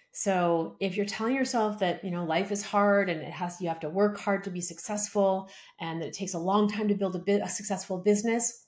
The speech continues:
that will be your truth. When you're willing to shift your language and just say, "I'm willing to stay in the game and play to win," your brain will find ways to help you make that true throughout the day.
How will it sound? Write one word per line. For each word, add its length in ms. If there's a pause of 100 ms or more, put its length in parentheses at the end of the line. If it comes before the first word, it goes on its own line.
that 160
will 80
be 100
your 120
truth. 420 (800)
When 140
you're 100
willing 220
to 120
shift 460
your 120
language 440
and 80
just 220
say, 140
"I'm 180
willing 220
to 40
stay 200
in 80
the 60
game 140
and 100
play 120
to 100
win," 440 (480)
your 140
brain 300
will 140
find 360
ways 440
to 80
help 360
you 60
make 280
that 260
true 800 (100)
throughout 380
the 80
day. 340